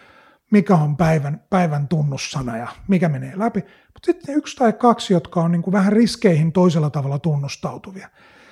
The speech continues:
Niinku ne tekee sen tavallaan sen surfferiliikkeen kädellä niin, että kysytään, että okei, huomattiin, että te ootte niinku ok tän kanssa, mutta te haluatte tän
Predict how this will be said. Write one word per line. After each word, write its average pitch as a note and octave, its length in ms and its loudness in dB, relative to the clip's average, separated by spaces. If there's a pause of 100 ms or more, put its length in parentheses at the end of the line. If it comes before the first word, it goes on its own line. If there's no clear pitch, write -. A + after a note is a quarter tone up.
(160)
Niinku F3+ 160 0
ne B3 100 4
tekee B3 320 2
sen F#3+ 200 2
tavallaan G3 420 4
sen F3+ 160 0
surfferiliikkeen D3+ 1120 0
kädellä G#3 380 0
niin, G3 140 4
että G3+ 120 -4
kysytään, G3 320 -2
että F3 120 -4
okei, A#3+ 440 2 (380)
huomattiin, B3 360 -2
että G3 120 -2
te B3+ 80 2
ootte A#3 200 0
niinku A#3+ 320 2
ok F#3 260 2
tän F#3+ 200 4
kanssa, F3+ 320 0
mutta E3+ 220 0
te F3 120 0
haluatte F#3 400 2
tän E3 240 -2